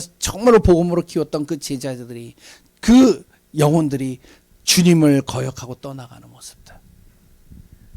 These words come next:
그러면서 자기 스스로가 너무나도 초라해 보이는 모습들. 그게 바울의 마-, 모습이 아니었을까. 그런데 그 가운데서도 복음 지켜라.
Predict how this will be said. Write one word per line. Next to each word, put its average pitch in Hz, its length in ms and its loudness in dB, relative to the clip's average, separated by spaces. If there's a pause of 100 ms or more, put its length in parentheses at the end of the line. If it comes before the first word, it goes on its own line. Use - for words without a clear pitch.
(260)
그러면서 135 420 -4
자기 113 340 -14
스스로가 - 520 -16
너무나도 143 880 -20
초라해 214 380 -14
보이는 110 340 -16
모습들. - 480 -20 (460)
그게 - 140 -8
바울의 147 460 -10
마-, 123 320 -18
모습이 - 340 -16
아니었을까. - 580 -20 (1200)
그런데 135 240 -6
그 - 220 -14
가운데서도 113 520 -12
복음 - 380 -14
지켜라. - 680 -18